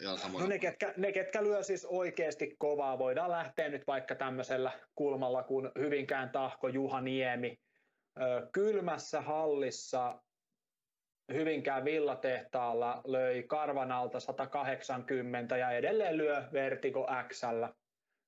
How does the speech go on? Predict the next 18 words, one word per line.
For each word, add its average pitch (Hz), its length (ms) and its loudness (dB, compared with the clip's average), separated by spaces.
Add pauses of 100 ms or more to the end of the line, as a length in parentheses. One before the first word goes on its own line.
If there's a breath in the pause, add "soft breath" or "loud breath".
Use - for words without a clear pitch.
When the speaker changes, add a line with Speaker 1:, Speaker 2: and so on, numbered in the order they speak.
(140)
Speaker 2:
Eli 123 160 0
meidän 123 280 2
malliston 156 560 0
toisiksi 135 440 0
jäykimmällä 123 680 0
hiilikuitusella 127 800 0
mailalla. 120 500 0
Et 113 80 -4
kyllä 131 220 2
se 214 80 2
on 190 100 2
semmonen 143 380 2
läpilyöjien 120 720 2
maila. 117 380 0 (840 soft breath)
Sitten, 175 520 0 (520)
ö, 165 60 2 (440)
kovia 185 340 2
tuloksia. 170 680 0